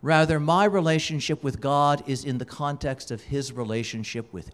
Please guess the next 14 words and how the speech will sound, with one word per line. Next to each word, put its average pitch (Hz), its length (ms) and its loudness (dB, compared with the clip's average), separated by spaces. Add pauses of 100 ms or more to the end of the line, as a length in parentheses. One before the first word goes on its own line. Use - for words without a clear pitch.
everybody 95 880 -6
else. - 560 -14 (2500)
It - 100 -10 (960)
sounds 123 300 0
so 127 120 0
much 104 200 -4
more 90 140 -6
complicated 101 680 -2
when 92 140 -4
you 85 60 -8
put 113 180 -4
it 80 120 -8
that 143 240 0
way. - 320 -12